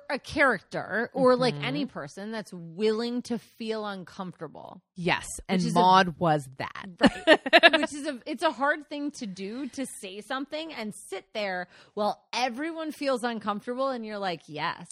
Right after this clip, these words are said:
Speaker 2: Yep.
Speaker 1: I'm, I'm feeling this and I
Speaker 2: Yes.
Speaker 1: like it."
Speaker 2: This character of Maude was so popular, so fast, that the network quickly created an entire new T V show for her, aptly named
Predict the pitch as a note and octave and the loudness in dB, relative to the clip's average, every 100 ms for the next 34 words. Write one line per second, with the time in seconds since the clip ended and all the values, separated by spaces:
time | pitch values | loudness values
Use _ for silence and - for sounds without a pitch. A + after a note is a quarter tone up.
0 | - - D#3+ D3+ D#3 - _ _ - F3 | -20 -14 -10 -2 -2 -2 _ _ -8 -8
1 | F#3 F3 E3+ F3+ E3 - A#3+ B3+ A#3 F#3 | -6 -10 -12 -14 -16 -10 -4 -2 -2 -6
2 | E3 - D3+ C#3+ D#3+ C#3 E3+ G3 F#3+ - | -8 -10 -14 -10 -6 -6 -6 -8 -8 -12
3 | - - - - G4+ F#4 E4+ D#4 D4+ - | -16 -18 -18 -12 -10 -8 -8 -10 -12 -16
4 | - G3+ A3 F#4 - D#4 A#3 B3 A#3 A#3+ | -12 0 2 2 0 2 2 2 0 0
5 | F3 C#3+ C3+ C#3 - - F#3+ - - F#4 | 0 0 2 0 -2 -2 -4 -4 -2 2
6 | F#4 - D#3 C#3+ D3 C#3 B2+ - - G#4+ | 2 2 0 -2 -4 -6 -8 -10 -4 4
7 | A4 A#4+ - E3 D#3 C#3+ - - - G#3+ | 8 8 6 6 8 6 2 -6 -8 -2
8 | C4+ B3 C4+ F#4 G4 - E3+ C3 - - | -2 -2 4 6 6 2 0 0 -4 -18
9 | _ _ _ _ - - - G#4+ A4 G4 | _ _ _ _ -16 -14 0 2 4 2
10 | F4+ C#4+ - D4 F#3+ F3 E3+ E3+ - A3 | -2 -2 -2 2 4 4 2 2 2 2
11 | G#3 F#3+ - A3 C4 D4 D4+ G#3 A3 G#3+ | 2 0 -2 2 4 2 2 2 2 0
12 | - - E4 C#4 E4 - D4 G#3+ A#3 G3 | -4 0 2 4 4 4 6 4 4 -2
13 | E3+ D#3 G2+ A#2+ _ _ - D3+ D#3 - | -2 -4 -6 -10 _ _ 0 4 4 2
14 | D4+ G#3+ A3+ | 0 0 2